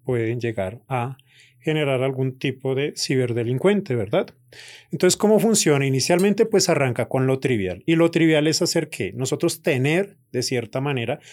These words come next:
la identificación de los valores hash, que es algo bastante básico, donde de cierta manera, digamos que un software malicioso puede tener un hash negativo.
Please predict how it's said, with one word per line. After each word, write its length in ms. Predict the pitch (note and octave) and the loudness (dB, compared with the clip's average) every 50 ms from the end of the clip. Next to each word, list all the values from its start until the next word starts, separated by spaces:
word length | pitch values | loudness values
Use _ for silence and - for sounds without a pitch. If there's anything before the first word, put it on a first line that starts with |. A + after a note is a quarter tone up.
| - - - _ | -20 -20 -6 _
la 140 | D3+ D3+ D#3 | 0 2 2
identificación 920 | D#3 D#3 D3+ D3 - C#3+ - C#3+ - - B2 - - D#3 F3+ G3+ G#3 F#3 | 2 2 0 0 -2 -4 -4 -4 -2 -2 -4 -2 0 0 0 0 -2 -2
de 120 | C3 D3 C3+ | -2 0 0
los 280 | B2 B2+ B2 A2+ G#2+ | 0 0 -2 -2 -2
valores 440 | A2 G#2+ G#2+ G2+ F#2+ F#2 F#2+ - - - | -4 -4 -2 -4 -4 -4 -6 -8 -8 -8
hash, 300 | - F#2 D#2+ - - - _ _ _ _ | -10 -8 -8 -10 -12 -14 _ _ _ _
que 120 | - D#3+ D3+ | -2 -2 0
es 100 | C#3+ - | 2 2
algo 240 | E3+ D#3+ D3 D#3 | 0 0 2 2
bastante 500 | E3 E3+ E3+ - - C3 A#2 A2 - - | 2 2 0 0 -2 -4 -6 -4 -4 -2
básico, 460 | B2 B2+ B2 A#2 - - _ - _ _ _ _ - - - _ _ | -2 -2 -2 -2 -6 -8 _ -20 _ _ _ _ -20 -20 -20 _ _
donde 180 | D#3+ D3 D3+ D#3+ | -2 2 2 2
de 80 | D#3 | 2
cierta 320 | D3+ - D3+ C3+ - F3 E3 | 4 2 0 0 2 0 0
manera, 440 | F3 F#3 F3 E3+ D3+ C3+ C#3+ D3+ E3+ | 2 2 2 2 2 2 0 -2 -2
digamos 360 | D3 B2 B2 B2 A#2+ A#2+ A#2 | -4 -4 -4 -4 -6 -8 -8
que 100 | - D#3 | -8 -8
un 60 | C#3+ | -8
software 360 | - - D#3 C#3+ C3+ D3+ D3 | -2 -2 -2 0 0 -2 -2
malicioso 540 | D3+ D3+ D#3 D#3+ D#3 - - C3 A#2 C3+ C3+ | -2 -2 -2 -2 -2 -2 -2 -2 -2 -4 -4
puede 200 | C3 C3+ C3 C3+ | -4 -4 -4 -4
tener 260 | C3+ D3+ C#3+ B2+ A2 | -4 -4 -4 -4 -4
un 100 | A#2+ B2 - | -6 -8 -4
hash 260 | - C3+ B2+ B2 - - | -2 -2 -2 -2 -4 -6
negativo. 600 | C#3 C3 A#2+ B2 B2 - F3+ G3+ A3+ E2 - | -6 -4 -4 -4 -2 -2 -2 -2 -2 -6 -10